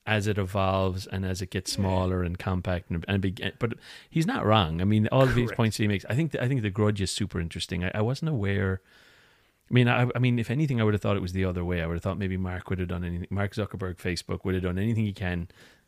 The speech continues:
Speaker 1: to, to,
Speaker 2: That's
Speaker 1: to, to win, to get back for the ten million, for the,
Speaker 2: That's
Speaker 1: for the
Speaker 2: kinda
Speaker 1: big
Speaker 2: where I got to as
Speaker 1: Yeah.
Speaker 2: well. I'm like, "You just, g-, I'm gonna invest in this thing to get
Speaker 1: Yeah.
Speaker 2: to your hardware space and try to scuttle your ecosystem
Speaker 1: Yeah.
Speaker 2: and create, excuse me, a more open ecosystem." Like,
Speaker 1: Yeah.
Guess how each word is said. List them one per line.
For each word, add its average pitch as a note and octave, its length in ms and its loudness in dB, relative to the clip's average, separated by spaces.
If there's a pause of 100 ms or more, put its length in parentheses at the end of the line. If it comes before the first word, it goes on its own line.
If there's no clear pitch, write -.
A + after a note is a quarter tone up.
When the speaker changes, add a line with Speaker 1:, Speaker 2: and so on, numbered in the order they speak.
Speaker 1:
to, F2+ 260 -6 (160)
to, F2+ 280 -4 (140)
Speaker 2:
That's F#3+ 320 -2
Speaker 1:
to, - 200 -4
to - 60 -
win, A2 260 2
to A2+ 100 -2
get G#2+ 180 0
back A2+ 300 -4
for G#2 120 -8
the G2 80 -6
ten F#2+ 240 -4
million, F#2+ 220 -4
for A#2+ 140 -2
the, A#3+ 100 4
Speaker 2:
That's A#3 140 2
Speaker 1:
for B2 60 0
the - 60 2
Speaker 2:
kinda A3+ 180 2
Speaker 1:
big A3+ 40 8
Speaker 2:
where A#3 140 10
I A#3 80 6
got A#3+ 180 4
to A#3 160 6
as E3+ 60 6
Speaker 1:
Yeah. G3+ 80 6
Speaker 2:
well. B3 140 6
I'm D#3 100 2
like, C#3+ 180 0
"You D3 80 2
just, E3 320 -2
g-, - 140 -12 (260)
I'm B2+ 240 2
gonna B2+ 160 0
invest A2 460 -2
in A2 100 -2
this G#2+ 160 -2
thing G2+ 240 -4
to - 80 -10
get A#2+ 160 0
Speaker 1:
Yeah. B2+ 60 2
Speaker 2:
to G2+ 40 0
your G#2+ 100 0
hardware G2 380 -2
space F#2 300 -6
and F#2+ 100 -12
try F#2+ 220 -4
to - 80 -10
scuttle G#2+ 400 -4
your D3 320 -2
ecosystem G2 760 -2
Speaker 1:
Yeah. F#2 320 0
Speaker 2:
and A#2 140 -4
create, G#2 220 -2 (500)
excuse B2 300 -8
me, G#2+ 80 -8
a A2 60 -4
more B2+ 280 0
open C3+ 240 2
ecosystem." A2+ 560 -2
Like, A2 220 -4
Speaker 1:
Yeah. C#3 240 4